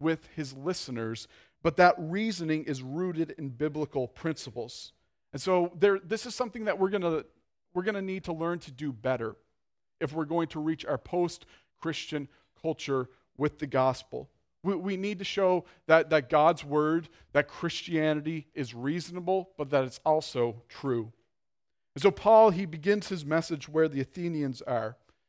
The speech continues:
He pays them a compliment. "I notice that you guys are, are very religious, all your statues, all your temples." But then he moves to something specific, and he mentions their temple to the un-,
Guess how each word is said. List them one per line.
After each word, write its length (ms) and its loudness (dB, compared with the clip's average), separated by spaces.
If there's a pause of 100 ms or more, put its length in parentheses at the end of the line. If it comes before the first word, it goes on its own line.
(240)
He 80 -2
pays 360 0
them 120 -6
a 60 -2
compliment. 540 -4 (460)
"I 100 6
notice 360 6
that 180 0
you 140 -2
guys 460 6
are, 320 2 (240)
are 120 4
very 440 2
religious, 640 0
all 260 8
your 100 0
statues, 680 0
all 180 2
your 140 0
temples." 600 -10
But 140 -16
then 160 -4
he 80 -4
moves 300 -2
to 80 -14
something 360 -8
specific, 600 -6 (420)
and 100 4
he 120 2
mentions 500 -2
their 160 -4
temple 600 -4 (440)
to 60 -8
the 240 -2
un-, 260 2